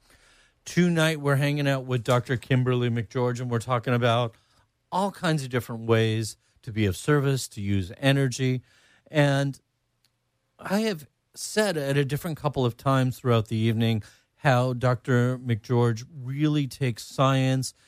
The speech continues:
and energy work and melds them beautifully and almost seamlessly. Kimberly, can you tell m-, the listening audience a little bit more about what I'm talking about and some of the ways that you actually do that, please?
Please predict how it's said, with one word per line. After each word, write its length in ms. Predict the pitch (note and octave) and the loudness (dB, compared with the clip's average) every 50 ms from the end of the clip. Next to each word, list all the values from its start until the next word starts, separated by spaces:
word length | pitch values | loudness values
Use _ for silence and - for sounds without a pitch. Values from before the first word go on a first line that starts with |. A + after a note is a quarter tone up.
| _ _ _ _ | _ _ _ _
and 320 | - C#3 C3 C3 C3+ C3+ C#3 | 0 2 2 4 4 2 0
energy 460 | B2+ C3+ B2+ B2+ B2+ A#2+ G#2+ A2+ A#2 | -2 -2 0 0 0 0 -2 -4 -4
work 340 | A#2 A2+ A2+ A2+ G#2 - - - | -2 0 0 0 0 -2 -6 -6
and 260 | - A2+ A2+ A#2 A#2 | 0 0 2 2 2
melds 420 | A2+ A2+ A#2+ B2+ B2 A2 G2+ - - | 2 2 0 0 -2 -6 -8 -8 -2
them 360 | - A2+ G#2+ G#2+ G#2 G#2+ G#2 - _ _ _ _ _ _ _ _ _ _ _ _ _ _ _ _ | 2 2 4 4 2 0 -4 -8 _ _ _ _ _ _ _ _ _ _ _ _ _ _ _ _
beautifully 640 | - D3+ D#3 G3 A#3 B3 A3 - - F#2 F2 - - | -6 -2 0 0 0 0 -4 -8 -10 -18 -18 -12 -4
and 240 | F#2+ C3+ C3+ C3+ C3+ | 0 2 2 2 2
almost 540 | C#3 B2 D3 E3 F#3+ G#3+ G3+ E3+ - - - | -2 0 0 0 0 0 -2 -4 -6 -8 -8
seamlessly. 580 | E3 E3 D3+ C3+ B2+ A2 - - A2 G#2 G#2 F2 - B2+ - _ _ _ _ _ _ _ _ _ _ _ _ _ _ _ _ _ _ _ _ _ _ _ _ _ _ _ - | -6 -6 -2 -2 -4 -4 -4 -4 -4 -4 -4 -6 -14 -20 -20 _ _ _ _ _ _ _ _ _ _ _ _ _ _ _ _ _ _ _ _ _ _ _ _ _ _ _ -2
Kimberly, 560 | - F3 F3 F#3 F#3+ G3+ G3+ G3+ G3+ G3 - _ | 0 2 2 4 2 2 2 0 -2 -4 -8 _
can 160 | - - G3 | -6 -2 -2
you 80 | G#3 G#3+ | -2 -2
tell 220 | - - A3 A#3 | -4 -4 -6 -6
m-, 220 | A3+ A3 A3 G3+ - | -6 -6 -10 -14 -16
the 360 | - E3 C#3 B2 D3+ D3 C#3+ | -16 -14 -6 0 2 2 2
listening 420 | C#3 C#3+ D3 D3 - - D#3+ D3+ C#3+ | 2 0 0 -2 -2 -2 -4 -2 -2
audience 380 | D3 D3 C#3+ C#3+ C#3+ C3 - | 0 0 0 0 0 -2 -2
a 20 | C#3 | -2
little 220 | B2+ B2 C3 C#3 | -2 0 0 0
bit 200 | C3 A#2+ B2+ B2 | 0 0 -2 -2
more 300 | - A#2+ A#2+ A#2+ A#2+ B2 | 0 0 2 4 4 4
about 340 | B2 A#2 A2+ A2 G#2 G2+ G2+ | 2 2 2 0 0 0 -2
what 220 | G2+ G#2+ A2+ A2 | 0 0 2 2
I'm 140 | A2+ G#2+ G#2+ | 2 2 0
talking 420 | G#2 - A#2 G#2 F#2+ - B2 A#2 A#2 | -2 -2 -4 -4 -4 -2 -2 0 0
about 360 | A#2 G#2+ A2+ A2 A2 A2+ A2 | 2 2 2 2 2 0 -2
and 100 | G#2 F#2+ _ _ _ _ _ | -6 -12 _ _ _ _ _
some 320 | _ - - C#3+ C3 C3 | _ -2 0 2 2 2
of 60 | B2 A#2 | 2 0
the 80 | A2+ | 0
ways 260 | G#2+ G#2+ A2 A2 G#2+ - | 2 2 2 2 0 -2
that 140 | - G#2+ - | -6 -8 -4
you 120 | - A2+ | 0 0
actually 400 | G#2+ G#2 G2+ - - G#2+ G#2 G#2 | 2 2 0 -2 -6 -6 -6 -6
do 180 | G2 G#2+ A2 A2 | -4 -4 -4 -2
that, 240 | A2 A#2 B2+ B2+ _ | -2 -2 -4 -4 _
please? 300 | - C3+ C3+ D3 _ | -10 -10 -10 -12 _